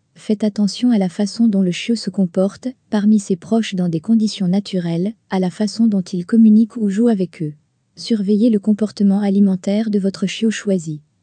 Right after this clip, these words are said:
Peut-être qu'un chiot distributeur vous rendra l'appareil et s'intéressera à vous en tant que propriétaire potentiel. Si cela se produit, n'hésitez pas et achetez. Le prix moyen d'un chiot est de mille cinq cents à deux mille dollars américains.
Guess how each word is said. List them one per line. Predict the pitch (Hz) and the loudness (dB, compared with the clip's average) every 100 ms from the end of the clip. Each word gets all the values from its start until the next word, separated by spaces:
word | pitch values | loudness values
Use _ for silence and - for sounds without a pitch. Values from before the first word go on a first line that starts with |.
| _ _ | _ _
Peut-être | 226 226 226 220 | -2 0 -2 -2
qu'un | 196 196 | -2 -2
chiot | - 240 | 0 0
distributeur | 214 202 - 202 185 208 220 208 | 0 -2 -4 -2 -2 0 0 0
vous | 185 | -2
rendra | 185 196 190 | 0 0 0
l'appareil | 196 175 185 175 170 170 208 _ | 0 -2 -4 -4 -4 -4 -6 _
et | - | -6
s'intéressera | 170 233 226 226 214 185 208 196 | -2 -2 0 0 -2 -2 -2 0
à | |
vous | 180 175 202 - - | -2 -4 -8 -8 -4
en | 196 | -2
tant | 226 | 0
que | 220 | -2
propriétaire | 202 - 226 240 220 196 202 - | -2 -4 -4 0 0 0 -2 -2
potentiel. | 226 208 190 - 175 151 147 - _ _ _ | -4 -2 -2 -4 -6 -6 -8 -12 _ _ _
Si | - - | -8 -6
cela | 202 202 190 | 0 0 0
se | - | -4
produit, | 175 202 175 180 220 - - | -4 -2 -2 -2 -4 -6 0
n'hésitez | 196 208 214 202 | 2 2 0 -4
pas | 185 220 233 | -2 -4 0
et | 202 | 0
achetez. | 185 - 180 - 160 160 _ _ _ - | 0 -4 -8 -6 -8 -10 _ _ _ -6
Le | 175 | -4
prix | 170 240 | -2 2
moyen | 220 214 196 202 | 4 4 4 2
d'un | 175 175 | 0 -4
chiot | - 185 185 240 _ | -4 -2 -2 -4 _
est | 190 | -2
de | 175 | 2
mille | 185 226 | 2 2
cinq | 214 233 | 0 -2
cents | 214 - 226 | 0 0 0
à | 196 | 2
deux | 175 | 4
mille | 208 220 190 | 4 4 4
dollars | 196 196 202 202 | 2 2 0 0
américains. | 190 185 170 - 165 | 2 0 -2 -6 -10